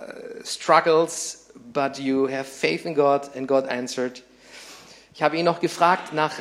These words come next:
einem Zeugnis aus seinem Leben, wo er erlebt hat, dass Gott treu ist und dass Gott in seinem Leben, ähm,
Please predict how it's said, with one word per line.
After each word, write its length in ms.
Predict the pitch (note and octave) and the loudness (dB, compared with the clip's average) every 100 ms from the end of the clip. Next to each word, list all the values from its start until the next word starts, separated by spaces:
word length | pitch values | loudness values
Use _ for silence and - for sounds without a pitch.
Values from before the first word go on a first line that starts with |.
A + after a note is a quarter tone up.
| - - - | -16 -10 0
einem 360 | D3+ F#3+ F#3+ | 2 4 0
Zeugnis 480 | F#3 F#3 F3 F#3+ F3+ | 2 4 4 2 0
aus 240 | D3+ D#3 F3 | 2 2 2
seinem 260 | E3 F#3 | 2 2
Leben, 420 | E3+ F3+ E3+ F3+ - - _ _ _ _ - - - | 0 0 0 -4 -6 -18 _ _ _ _ -20 -6 4
wo 140 | C#3+ | 6
er 220 | D3 E3+ C#3+ | 6 4 6
erlebt 380 | D3 D#3 D#3 D#3+ | 4 2 0 0
hat, 180 | C3+ | 2
dass 260 | C3 C3 - | 0 -2 2
Gott 320 | C3+ C#3 - | 2 2 -2
treu 260 | - C#3 C#3+ | 4 6 6
ist 300 | A#2+ A#2 - | 4 -2 -4
und 160 | A#2 | -4
dass 240 | A#2 A#2 - | -4 -4 0
Gott 200 | B2+ B2 | -2 -2
in 80 | B2+ | -4
seinem 280 | B2+ A#2+ A#2 | -2 0 0
Leben, 400 | A#2+ A#2+ A2+ - - - - - - - | 0 0 -4 -10 -18 -18 -18 -18 -14 0
ähm, 440 | A#2+ A#2 A2+ A2 | 2 4 2 -4